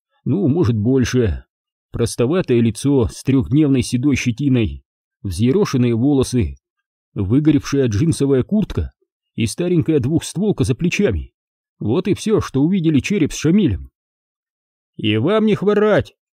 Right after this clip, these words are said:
кивнул Шамиль. «Зачем пожаловали? Мимо проезжайте! Или решили к нам на постоянку проситься?»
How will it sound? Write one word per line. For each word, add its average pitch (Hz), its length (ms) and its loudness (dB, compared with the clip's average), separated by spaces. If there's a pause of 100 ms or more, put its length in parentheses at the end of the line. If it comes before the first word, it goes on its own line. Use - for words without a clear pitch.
(180)
кивнул 120 360 0
Шамиль. 139 440 -2 (480)
«Зачем 117 440 0
пожаловали? 170 720 2 (540)
Мимо 170 320 2
проезжайте! 160 840 0 (340)
Или 180 320 0
решили 147 400 0
к - 80 -4
нам 185 220 2
на 123 100 2
постоянку 170 560 -2
проситься?» 170 680 -2